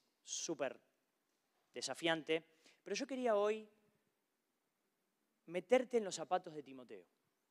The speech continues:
Timoteo es un pastor joven que está en una iglesia en una ciudad que se llama Éfeso. Pablo lo dejó encargado y le dijo, "Timoteo, vos te tenés que quedar pastoreando esta congregación. Hay que ordenar temas, hay situaciones que hay que resolver,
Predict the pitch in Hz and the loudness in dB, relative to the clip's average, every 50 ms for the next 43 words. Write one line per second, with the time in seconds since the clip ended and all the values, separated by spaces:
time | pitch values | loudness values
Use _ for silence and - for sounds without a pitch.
0 | _ _ _ - 165 170 175 180 156 233 254 254 247 220 - 220 196 - 165 - | _ _ _ -8 -4 -2 0 0 4 4 6 8 8 6 4 0 -4 -6 -8 -4
1 | - - 202 190 - - - 208 208 214 208 214 190 160 139 - 196 190 185 180 | 0 2 2 2 0 0 2 4 4 4 4 2 -2 -6 -4 -2 -2 -2 -2 -2
2 | 170 165 151 156 170 190 180 - - 185 180 180 180 - _ _ _ - 147 160 | -4 -2 -2 0 0 0 0 2 2 2 2 2 0 -4 _ _ _ -10 -8 -6
3 | 180 180 - - 180 175 165 160 139 - 170 170 165 151 - 156 156 - - 131 | -4 -4 -2 0 0 0 0 -2 -8 -6 -6 -6 -6 -6 -6 -8 -10 -8 -8 -6
4 | - - 117 107 _ _ _ _ _ _ - 214 208 220 220 202 185 180 165 160 | -6 -6 -6 -8 _ _ _ _ _ _ 10 12 12 12 12 8 6 6 4 4
5 | 156 - 170 160 147 156 143 151 170 180 185 185 190 190 185 165 147 147 156 156 | 2 -2 -8 -8 -6 -4 0 4 8 8 8 8 6 4 0 -2 -2 -2 -2 -2
6 | - 170 165 - - 151 143 143 139 - 185 190 190 196 190 - _ _ _ _ | -2 -6 -6 -6 -8 -10 -10 -6 0 2 4 4 4 4 2 -4 _ _ _ _
7 | - 147 190 190 - - 170 165 160 160 156 - 160 127 143 143 151 156 165 - | 4 4 4 4 4 -6 -8 -8 -8 -10 -10 -10 -6 -2 2 4 4 4 2 0
8 | - _ _ _ _ - 147 - - 160 151 170 180 180 165 139 - 147 131 131 | -6 _ _ _ _ -16 -14 -10 -6 -2 0 0 0 0 -2 -4 -6 -8 -8 -8
9 | 127 127 123 123 123 117 - - 117 107 101 _ _ _ _ - 165 170 - 214 | -10 -8 -6 -6 -6 -6 -6 -10 -10 -14 -16 _ _ _ _ -6 0 6 8 8
10 | 196 190 175 165 165 160 - 180 180 175 180 180 180 175 - - - - - 170 | 8 8 6 2 0 -2 0 0 0 2 2 0 0 -2 -4 -14 -4 4 6 6
11 | 175 - 185 160 165 147 - 175 175 156 - - 165 160 - 165 160 151 135 _ | 6 6 2 0 -2 -2 -2 -4 -6 -8 -8 -8 -8 -8 -6 -6 -6 -6 -6 _
12 | _ _ - 143 147 - - 139 127 131 156 170 175 175 175 170 | _ _ -10 -6 -4 -2 -2 -2 0 2 2 4 4 2 2 -2